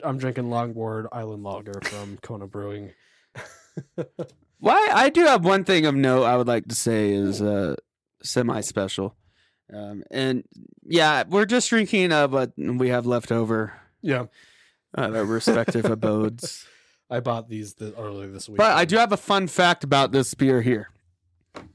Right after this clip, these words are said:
Speaker 2: New Belgium Fat Tire.
Speaker 1: It's a good, it's a good solid
Speaker 2: It's good, solid amber ale.
Speaker 1: Yeah.
Speaker 2: Um, can't go wrong. But it's, uh,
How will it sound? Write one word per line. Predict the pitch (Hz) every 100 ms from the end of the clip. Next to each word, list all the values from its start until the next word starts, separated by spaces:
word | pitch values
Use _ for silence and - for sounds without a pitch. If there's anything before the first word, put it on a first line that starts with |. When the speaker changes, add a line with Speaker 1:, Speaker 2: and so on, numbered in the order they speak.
| _ -
Speaker 2:
New | 175 208
Belgium | 214 214 196 185
Fat | 165 143 120
Tire. | 131 120 131 - - _ - - _
Speaker 1:
It's | -
a |
good, | - 269 - _
it's | 196
a |
good | 220 175 -
solid | 160 139 131 120 -
Speaker 2:
It's | 139
good, | - 175 170
solid | - 156 156 147 -
amber | 135 131 143
ale. | 104 98 85 101 151 101 _ _ _ _ _ -
Speaker 1:
Yeah. | 104 104
Speaker 2:
Um, | 104 110
can't | - 139 131
go | 143
wrong. | 135 104 101 104 110 _ _ _ _ - - - _ _ _ _ - -
But | 175 156 139 _ _
it's, | 156 156 - 151
uh, | 139 131